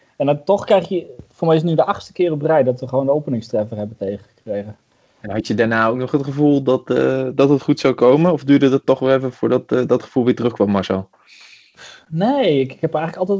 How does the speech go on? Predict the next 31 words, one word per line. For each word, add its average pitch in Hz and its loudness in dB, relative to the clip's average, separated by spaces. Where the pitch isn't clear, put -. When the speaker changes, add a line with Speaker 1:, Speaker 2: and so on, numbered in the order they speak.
Speaker 1:
wel 165 4
vertrouwen 175 0
in 165 0
gehad. 180 -2
Maar 160 4
ik 170 2
moet 170 -4
zeggen 196 -2
dat 180 0
ik 165 -6
de, 170 -4
de 175 -6
laatste 180 0
tijd 160 0
ook 180 0
niet 196 -2
echt - -8
met 160 -2
zo, 160 2
zoveel 160 2
spanning 180 -2
meer 151 0
naar 156 2
die 147 0
wedstrijden 156 0
kijk 175 2
of 131 -4
zo. 110 0
Omdat 123 -2
het 135 -8
gewoon, 139 -2